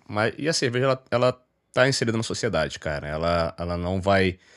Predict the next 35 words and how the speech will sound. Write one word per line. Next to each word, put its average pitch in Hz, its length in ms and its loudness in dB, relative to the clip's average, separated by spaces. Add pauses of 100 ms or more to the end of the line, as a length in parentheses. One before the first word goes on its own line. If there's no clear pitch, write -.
(120)
ser 95 420 0
desconectada, 95 760 0
assim. 67 320 -6
É 69 60 -10
um, 80 420 -6
é 80 40 -6
um 87 60 -4
produto 90 380 -6
que - 60 -8
é 92 40 -2
maravilhoso, 90 580 -2
a 90 40 -6
gente 90 180 -6
é 85 200 -2 (140)
apaixonado 87 600 -4
por. 101 320 0 (760)
E 101 100 -2
tem 110 200 0
muita 120 360 2
coisa 117 420 4
que 110 320 2
a 107 60 4
cerveja 101 600 2 (180)
pode 120 320 6
ajudar, 95 460 2
né, 82 260 -6
também. 90 400 0 (320)
Ela 82 140 -4
pode 95 340 2
propor 92 600 -2
ações 90 440 -2
inclusivas, 87 720 -4
interessantes 98 680 -2
pra 95 180 0
caramba, 95 460 -2